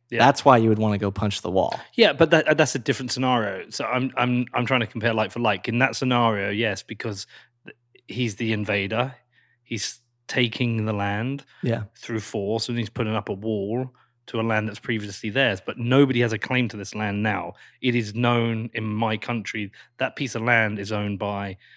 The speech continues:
Speaker 1: John. John sold it to me, and that's
Speaker 2: Yeah.
Speaker 1: now Peter's. So why is my wall in that scenario forced?
Speaker 2: That,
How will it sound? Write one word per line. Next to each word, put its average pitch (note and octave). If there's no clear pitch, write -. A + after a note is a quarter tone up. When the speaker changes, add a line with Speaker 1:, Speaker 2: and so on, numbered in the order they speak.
Speaker 1:
John. A#2+
John A2+
sold G#2
it G#2+
to G#2+
me, G#2
and A2
that's A2+
Speaker 2:
Yeah. A#2+
Speaker 1:
now G#2+
Peter's. G#2+
So -
why C3+
is C3+
my B2+
wall G#2+
in G#2
that A2
scenario G#2
forced? -
Speaker 2:
That, D3